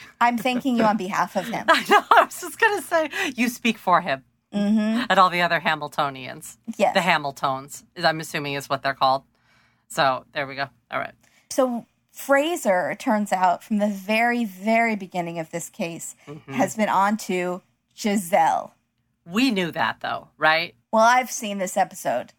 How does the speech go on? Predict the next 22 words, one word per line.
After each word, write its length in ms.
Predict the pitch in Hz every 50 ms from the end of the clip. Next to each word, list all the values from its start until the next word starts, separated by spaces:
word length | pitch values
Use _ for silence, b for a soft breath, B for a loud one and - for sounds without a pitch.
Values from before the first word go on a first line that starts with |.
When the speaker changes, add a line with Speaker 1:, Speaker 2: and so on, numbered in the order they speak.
| _ _
Speaker 2:
But 140 | - 190 185
when 180 | 196 196 185
you 80 | 180 185
first 360 | 180 - - 202 208 208 -
saw 260 | - 220 214 220 233
it, 80 | 226 202
do 80 | - 170
you 80 | 170
remember? 560 | 175 170 165 170 175 180 185 202 208 214 214 208 _ _ _ _ _ _ _ _
Speaker 1:
There's 200 | - 233 247 -
something 400 | - 285 285 294 - 311 285 269
about 320 | 240 208 220 220 214 - -
the 260 | 233 208 202 190 - _ _ _ _ _ _ _ _ _ _ _ _
who? 420 | 262 226 233 254 277 320 330 - _ _ _ _ _ _
Speaker 2:
Oh. 340 | 143 131 131 131 202 214 208
Speaker 1:
Oh, 20 |
God, 500 | - 180 185 185 190 190 190 190 190 185
what 240 | 202 214 202 190 -
now 180 | - 202 202 202
with 140 | 190 170 -
her? 340 | 269 202 202 180 170 214 - _ _ _ _ _ _ _ _ _ _
Yeah. 360 | 202 208 190 175 165 160 -